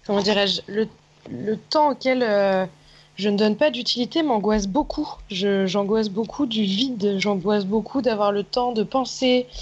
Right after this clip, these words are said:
Euh, je suis totalement transparente, hein, euh, avec, euh, avec vous. J'ai l'habitude, moi, de vraiment me blinder de choses à faire, euh, pour, euh, ne pas avoir le temps de vide. Et, euh,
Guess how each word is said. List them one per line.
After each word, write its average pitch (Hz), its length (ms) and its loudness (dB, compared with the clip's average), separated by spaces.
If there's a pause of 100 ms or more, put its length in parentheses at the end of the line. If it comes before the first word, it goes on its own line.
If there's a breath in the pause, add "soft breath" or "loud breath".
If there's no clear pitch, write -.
(400 loud breath)
Euh, 185 920 0
je - 80 0
suis 220 120 0
totalement 240 360 2
transparente, 240 520 0
hein, 214 180 0
euh, 175 480 -2 (160)
avec, 185 400 -4
euh, 180 220 0
avec 190 300 0
vous. 240 280 2 (480 loud breath)
J'ai 214 520 4 (100)
l'habitude, 226 520 0
moi, 240 160 2
de 220 120 0
vraiment 202 320 0
me 240 140 0
blinder 214 420 2
de - 60 -2
choses 208 240 -2
à 196 80 2
faire, 226 380 0
euh, 175 560 0 (120)
pour, 190 320 0
euh, 180 480 0 (320)
ne 202 160 2
pas 254 440 2
avoir 208 340 2
le 214 120 2
temps 233 180 0
de 214 100 0
vide. 214 340 -2 (760 loud breath)
Et, 202 200 2
euh, 180 460 2